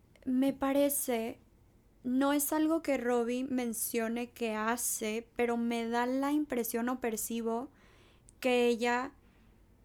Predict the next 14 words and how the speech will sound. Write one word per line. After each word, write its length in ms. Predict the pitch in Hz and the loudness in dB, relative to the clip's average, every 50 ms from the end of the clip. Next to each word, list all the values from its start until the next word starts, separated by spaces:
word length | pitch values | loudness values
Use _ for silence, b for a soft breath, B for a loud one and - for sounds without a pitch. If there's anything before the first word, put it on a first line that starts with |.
| _ - - - - - | _ -20 -20 -20 -16 -6
de 180 | 226 240 247 | -2 0 2
repente 480 | 247 240 240 240 - 247 240 233 - 262 | 2 2 2 2 2 0 0 0 0 2
invalida 580 | 269 269 277 269 247 233 220 226 226 226 247 | 2 4 4 4 2 2 2 2 2 2 2
a 120 | 269 262 - | 0 0 0
Pedro, 440 | 285 277 277 285 294 311 349 427 - - _ _ - b b b b b b b b _ | 2 2 4 4 2 0 -2 -4 -6 -14 _ _ -20 b b b b b b b b _
o 240 | - 240 247 220 220 - - - - | 2 2 2 2 -2 -8 -18 -12 -8
no 340 | 254 247 240 240 240 247 | -4 -4 -2 0 0 -2
sé 160 | 247 - 311 320 | 0 0 -2 0
si 160 | - - 359 | 2 0 0
se 180 | 359 - 294 | 0 0 0
lo 140 | 269 247 226 | 0 0 0
diga 200 | 226 226 233 247 | 0 0 0 -2
así 160 | 269 - 277 | -2 -4 -6
como, 340 | - - 269 262 262 269 269 | -6 -4 -2 -2 -2 -2 -4